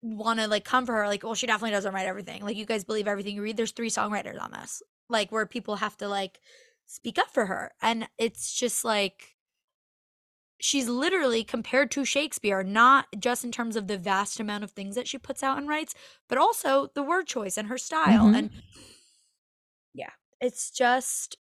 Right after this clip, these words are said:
Speaker 1: um,
Speaker 2: I mean, Aaron Dessner
Speaker 1: I
Speaker 2: even
Speaker 1: love
Speaker 2: said
Speaker 1: that
Speaker 2: it
Speaker 1: they
Speaker 2: at
Speaker 1: wrote that.
Speaker 2: Yeah, and in, like, an interview re-, recently, I think Aaron Dessner even said, like, he was
Speaker 1: Mm-hmm.
Speaker 2: like, "Yeah, I sent her the sa-,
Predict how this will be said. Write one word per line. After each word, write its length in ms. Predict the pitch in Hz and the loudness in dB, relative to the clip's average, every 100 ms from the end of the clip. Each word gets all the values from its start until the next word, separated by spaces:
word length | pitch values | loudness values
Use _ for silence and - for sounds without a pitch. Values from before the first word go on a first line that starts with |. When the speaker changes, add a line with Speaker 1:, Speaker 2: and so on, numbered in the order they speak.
| - | -4
Speaker 1:
um, 580 | 220 214 196 196 190 180 | 0 0 0 -4 -6 -2
Speaker 2:
I 80 | - | 2
mean, 200 | 247 247 | 4 4
Aaron 280 | - 226 254 | 4 4 4
Dessner 300 | 208 208 254 | 2 2 4
Speaker 1:
I 40 | 269 | 4
Speaker 2:
even 100 | 277 | 6
Speaker 1:
love 100 | 254 | 6
Speaker 2:
said 180 | 269 | 6
Speaker 1:
that 0 | |
Speaker 2:
it 80 | 262 | 6
Speaker 1:
they 100 | 254 208 | 4 4
Speaker 2:
at 0 | |
Speaker 1:
wrote 200 | 220 196 | 0 -2
that. 260 | 185 - - _ _ _ - | -4 -6 -8 _ _ _ 2
Speaker 2:
Yeah, 300 | 220 165 143 | 6 6 6
and 140 | 202 | 6
in, 100 | 208 | 6
like, 160 | 196 196 | 4 2
an 60 | |
interview 320 | - 208 214 | 0 0 0
re-, 220 | 185 190 - | 0 -2 -2
recently, 440 | 196 220 - 185 156 | 0 0 2 0 0
I 80 | |
think 200 | 170 185 | 2 0
Aaron 220 | 175 190 185 | 2 2 2
Dessner 400 | 170 165 190 175 | 0 2 2 4
even 200 | 165 165 | 4 4
said, 260 | 170 165 | 2 2
like, 300 | 160 160 - _ _ _ _ _ _ _ _ _ - 226 202 | 4 4 2 _ _ _ _ _ _ _ _ _ -12 -10 4
he 120 | 208 | 6
was 100 | 202 | 8
Speaker 1:
Mm-hmm. 20 | |
Speaker 2:
like, 100 | 185 | 10
"Yeah, 140 | 214 | 10
I 100 | 190 | 10
sent 280 | 175 196 185 | 8 8 6
her 120 | 190 | 6
the 100 | 190 185 | 6 4
sa-, 300 | - 135 | 4 4